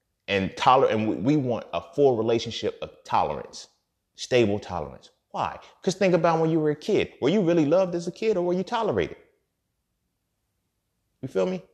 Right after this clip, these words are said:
How much patience did your, did your parents have with you? How much patience did your siblings have with you? How much,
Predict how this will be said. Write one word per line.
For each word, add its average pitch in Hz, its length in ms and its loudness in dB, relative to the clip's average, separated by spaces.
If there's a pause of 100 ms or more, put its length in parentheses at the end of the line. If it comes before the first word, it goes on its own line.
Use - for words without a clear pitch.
(140)
How 180 80 -2
much 208 220 0
patience 190 280 2
did 147 160 2
your, 156 100 2
did 143 320 -2
your 147 80 4
parents 127 360 -4
have 92 200 -2
with 69 140 -8
you? 82 80 -4
How 135 80 2
much 151 200 -4
patience 143 300 -2
did 123 120 -2
your 120 80 -4
siblings 127 380 -4
have 55 220 -4
with - 140 -12
you? 80 80 -4
How 123 100 0
much, 127 180 -6